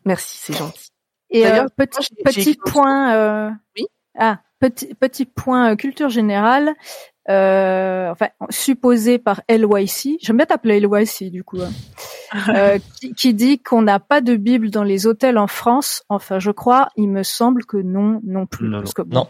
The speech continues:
Speaker 2: c'est pas la même, euh, effectivement, aux
Speaker 4: C'est pas les
Speaker 2: États-Unis, la
Speaker 4: U S.
Speaker 2: Bible, c'est,
Speaker 1: C'est pas la même
Speaker 2: c'est
Speaker 1: culture.
Speaker 2: quand même particulier, voilà.
Speaker 4: Tout comme dans les
Speaker 1: Bon, ça
Speaker 4: pays,
Speaker 1: doit arriver,
Speaker 4: euh,
Speaker 1: hein.
Speaker 4: musulmans,
Speaker 1: Et
Speaker 4: euh, quand vous tirez le tiroir du bureau, vous avez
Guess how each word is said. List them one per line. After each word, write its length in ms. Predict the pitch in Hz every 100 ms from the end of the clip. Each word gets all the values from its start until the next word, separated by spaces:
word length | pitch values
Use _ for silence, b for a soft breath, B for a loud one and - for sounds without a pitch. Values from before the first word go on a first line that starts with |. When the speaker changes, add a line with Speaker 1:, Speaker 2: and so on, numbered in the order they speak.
| _
Speaker 2:
c'est 160 | - 208
pas 160 | 208
la 140 | 196 190
même, 340 | 202 208 202
euh, 240 | 185 180
effectivement, 460 | 180 - - 208 208
aux 20 |
Speaker 4:
C'est 140 | 214 196
pas 100 | 135
les 220 | 131 120
Speaker 2:
États-Unis, 60 | 120
la 60 |
Speaker 4:
U 40 | -
S. 120 | 175
Speaker 2:
Bible, 220 | 202 190 -
c'est, 120 | 185 175 _
Speaker 1:
C'est 160 | - -
pas 60 |
la 80 | 190
même 120 | 185 185
Speaker 2:
c'est 160 | 190 185
Speaker 1:
culture. 120 | 233
Speaker 2:
quand 60 |
même 160 | 247 254
particulier, 760 | 247 - 262 - 226 185 - -
voilà. 260 | 104 107 -
Speaker 4:
Tout 140 | - 117
comme 280 | 135 156
dans 120 | 151 107
les 80 | 101
Speaker 1:
Bon, 80 |
ça 40 | 202
Speaker 4:
pays, 160 | - 131
Speaker 1:
doit 140 | 143
arriver, 160 | 214 123
Speaker 4:
euh, 640 | 107 101 98 95 95 92
Speaker 1:
hein. 20 |
Speaker 4:
musulmans, 760 | 92 117 135 135 117 120 143 180
Speaker 1:
Et 80 | - _ _ _ -
Speaker 4:
euh, 260 | 107 101 101
quand 120 | 110
vous 120 | 107
tirez 340 | - - 143
le 60 | 143
tiroir 340 | - 131 127
du 140 | 117 113
bureau, 480 | 113 113 156 185 -
vous 160 | 117
avez 460 | 107 107 123 131 -